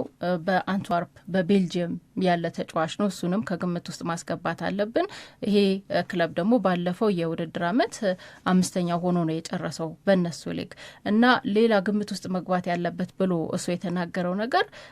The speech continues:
አንዳንድ ጊዜ የቁጥር መረጃዎች ስፔሻሊ ለግብ ጠባቂም ሲሆን ሁሉንም ነገር አያሳዩ ብሎ ይናገራል። ይሄ በጣም ጥሩ አስተያየት ይመስለኛል። ለሱ ለላሜንስ ብቻ ሳይሆን ለሁሉም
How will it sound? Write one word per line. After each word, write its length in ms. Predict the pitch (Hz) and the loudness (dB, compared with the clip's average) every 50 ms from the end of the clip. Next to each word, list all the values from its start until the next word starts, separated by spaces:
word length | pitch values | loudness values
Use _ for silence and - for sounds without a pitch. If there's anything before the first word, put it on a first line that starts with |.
| - - | -6 0
አንዳንድ 400 | - 226 240 233 247 240 220 226 196 | 4 4 6 6 6 4 2 0 0
ጊዜ 200 | 208 214 208 226 220 | 0 0 2 2 2
የቁጥር 440 | 202 190 185 - 170 - 202 196 190 190 | 2 0 0 -2 0 2 2 2 2 2
መረጃዎች 600 | 185 180 180 185 170 170 190 247 330 359 - - - - _ _ _ 254 - - _ - | 0 0 0 -2 -2 0 0 0 0 0 -4 -12 -16 -16 _ _ _ -20 -20 -14 _ -10
ስፔሻሊ 640 | - - - 214 180 - 202 170 165 160 165 165 | -8 -4 -2 -2 -2 0 -2 -2 -2 -2 -2 -2
ለግብ 600 | 170 175 175 170 165 160 160 151 156 190 190 - - | 0 0 0 0 0 -2 -2 -2 0 0 0 0 -2
ጠባቂም 520 | - 180 165 - 180 165 - - 180 175 | -6 -4 -2 -2 -2 -2 -2 -2 -4 -4
ሲሆን 300 | - - 196 233 330 415 - - - - _ _ _ - - | -4 0 2 2 2 2 0 -4 -20 -20 _ _ _ 2 6
ሁሉንም 360 | 330 302 277 233 220 202 190 | 6 8 8 8 8 6 6
ነገር 280 | 185 180 151 180 170 | 4 4 2 0 -2
አያሳዩ 400 | - - 165 - - - 170 - - - _ _ _ _ _ _ - 57 55 - - | -2 -4 -8 -8 -10 -12 -12 -12 -16 -20 _ _ _ _ _ _ -18 -18 -16 -12 -6
ብሎ 220 | - 175 180 190 202 | -4 -2 0 2 2
ይናገራል። 600 | 190 165 156 156 - - - - - - - - _ _ - | 0 0 -2 -6 -6 -8 -8 -10 -10 -10 -16 -20 _ _ 0
ይሄ 160 | 202 214 240 | 2 4 6
በጣም 440 | 220 180 - - 226 254 220 185 180 - | 6 6 6 6 4 4 4 4 0 0
ጥሩ 200 | - - 233 233 | 2 6 6 6
አስተያየት 380 | 202 185 - - 175 165 - | 6 4 0 -4 -6 -6 -6
ይመስለኛል። 580 | - 160 165 - - 185 180 185 - 190 180 180 | -6 -8 -8 -8 -10 -10 -10 -8 -8 -4 2 2
ለሱ 320 | 190 190 - - 190 175 180 | 2 2 2 0 0 2 6
ለላሜንስ 1120 | 190 190 185 175 160 165 - - - - - _ - 202 208 220 220 214 208 208 - 190 | 6 8 8 8 6 4 -2 -10 -18 -20 -8 _ 6 8 8 10 10 8 6 4 0 -4
ብቻ 280 | 185 - - 202 175 180 | -8 -6 -2 -2 -2 0
ሳይሆን 300 | - 196 254 330 403 311 | 0 0 0 0 2 4
ለሁሉም 440 | 233 226 220 226 202 180 165 147 | 4 4 6 6 4 4 2 0